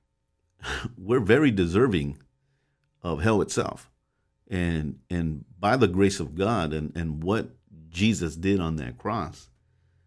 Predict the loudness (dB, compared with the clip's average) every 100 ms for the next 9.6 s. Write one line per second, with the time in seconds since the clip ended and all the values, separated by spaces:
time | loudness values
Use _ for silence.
0 | _ _ -10 -6 -2 2 4 2 -2 -16
1 | _ -12 -10 -8 -10 -12 -18 -18 -4 2
2 | 2 4 4 6 4 0 -2 0 2 2
3 | 0 0 -4 -4 -4 -2 -2 -2 -4 -4
4 | -6 -4 -2 -2 -2 -4 -6 -8 -10 -10
5 | -10 -10 -12 -12 -8 -8 0 2 4 2
6 | 2 2 2 -2 -6 _ _ _ _ _
7 | _ -8 -2 0 2 0 -2 -4 -4 -6
8 | -2 -2 -2 -2 -2 0 -2 -2 -2 -2
9 | -10 -4 0 0 -2 -8